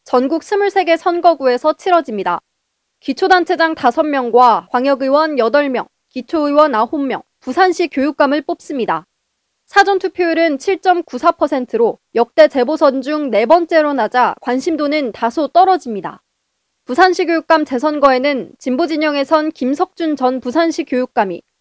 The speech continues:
보수 진영에선 윤석열 대통령 대선 캠프 출신 정승윤 부산대 법학전문대학원 교수와 최윤홍 전 부산시 교육감 권한대행 부교육감이 후보로 나섰습니다.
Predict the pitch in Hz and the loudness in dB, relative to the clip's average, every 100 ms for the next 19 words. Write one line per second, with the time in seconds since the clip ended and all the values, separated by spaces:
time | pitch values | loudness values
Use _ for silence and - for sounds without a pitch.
0 | _ 277 277 302 320 294 277 320 311 285 | _ -2 0 0 2 2 2 2 2 0
1 | 214 240 302 370 359 294 285 294 277 294 | -4 -2 0 0 2 2 0 -2 -2 -2
2 | 269 240 240 339 320 311 - 285 254 226 | -2 -4 0 -2 -2 -4 -6 -8 -8 -8
3 | - 233 - _ 247 269 339 320 262 254 | -6 -8 -10 _ 2 2 2 0 0 0
4 | 339 320 302 262 - 339 - 302 294 269 | 0 4 2 2 0 -2 0 -2 0 2
5 | 262 247 262 - 226 226 214 - _ _ | 2 2 -2 -4 -6 -2 -2 -2 _ _
6 | - 381 370 359 339 - 247 254 254 349 | 2 4 4 4 2 2 0 0 -2 0
7 | 339 294 277 262 285 277 - 247 285 277 | 0 -4 -4 0 0 0 -2 0 2 2
8 | 269 269 233 269 - 214 202 247 220 - | 2 0 -6 -4 -2 0 0 0 -2 0
9 | 392 370 349 247 220 269 - 196 160 | 2 2 4 2 0 -2 -6 -6 -6